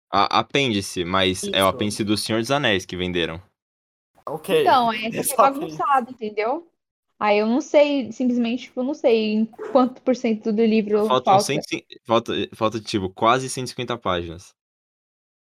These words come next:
Speaker 3: Então, aí aqui eu tô na, eu tô no trinta por cento do livro, aí eu fiquei até meio desesperada na hora que eu tava lendo.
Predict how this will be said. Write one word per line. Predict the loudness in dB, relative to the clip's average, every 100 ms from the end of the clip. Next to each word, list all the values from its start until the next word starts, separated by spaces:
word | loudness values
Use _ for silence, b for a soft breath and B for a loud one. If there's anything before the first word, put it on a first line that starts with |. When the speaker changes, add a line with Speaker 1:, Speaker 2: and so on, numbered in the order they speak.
| _ _
Speaker 3:
Então, | -6 4 6 6 2 -4 0
aí | 4 6
aqui | 6 4 4
eu | 6 6
tô | 4 2
na, | 2 2 2 2 2 0 -4 -10 _ _ _ _ _ -2
eu | 4
tô | 4
no | 4 2 4
trinta | 4 4 2 0
por | -2
cento | -4 -6 -6 -6
do | -4
livro, | -4 -4 0
aí | 0
eu | 0
fiquei | 2 2
até | 4 2
meio | 2 -2
desesperada | -4 -8 -2 2 4 2
na | 0 -2
hora | 0
que | 0
eu |
tava | 0 0
lendo. | -2 -6 -10